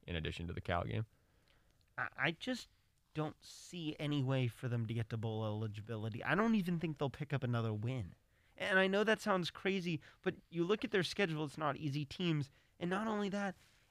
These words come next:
Speaker 2: every single team does what U S C just is incapable of stopping on offense. Arizona State has a mobile quarterback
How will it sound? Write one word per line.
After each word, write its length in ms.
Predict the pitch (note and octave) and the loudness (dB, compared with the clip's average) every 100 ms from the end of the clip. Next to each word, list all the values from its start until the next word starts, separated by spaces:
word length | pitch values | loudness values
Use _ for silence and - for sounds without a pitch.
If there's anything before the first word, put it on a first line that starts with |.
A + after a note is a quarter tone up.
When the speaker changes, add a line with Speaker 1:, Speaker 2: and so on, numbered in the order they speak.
| - | -2
Speaker 2:
every 300 | G3 G#3+ A#3 | 2 4 2
single 400 | A3 A#3+ A3+ G#3 | 0 2 4 4
team 560 | - - G3+ F#3 E3+ C#3+ _ _ _ _ _ _ - | 2 -2 0 4 4 2 _ _ _ _ _ _ 2
does 240 | G3+ F#3+ | 2 4
what 160 | G3 E3+ | 0 2
U 220 | F3+ F#3+ | 2 4
S 140 | F#3 | 2
C 200 | - F#3+ | 0 -2
just 280 | D#3+ E3+ - _ _ _ _ _ - | 0 -2 -4 _ _ _ _ _ -4
is 160 | E3 E3 | 0 0
incapable 1000 | E3 - - - E3+ F#3+ G3+ D#3+ D#3 | 0 -4 -16 -10 -4 0 2 4 2
of 60 | A#2+ | 2
stopping 480 | - - G#3+ - D3+ | -2 2 4 4 2
on 140 | B2+ | 2
offense. 340 | A2+ G#2 G2+ F#2 - - C#3+ | 2 0 -2 -10 -12 -8 2
Arizona 400 | C#3 B2 C#3 C3 | 4 4 4 2
State 480 | - - E3 E3+ - _ _ - | 0 2 2 2 -2 _ _ 4
has 200 | F3 D#3+ | 4 6
a 60 | |
mobile 420 | D#3+ D#3+ D3+ D#3 | 6 6 6 4
quarterback 920 | C#3+ - E3 D#3 D#3 D3+ D3+ D3 C#3+ | 2 0 4 4 6 6 6 6 0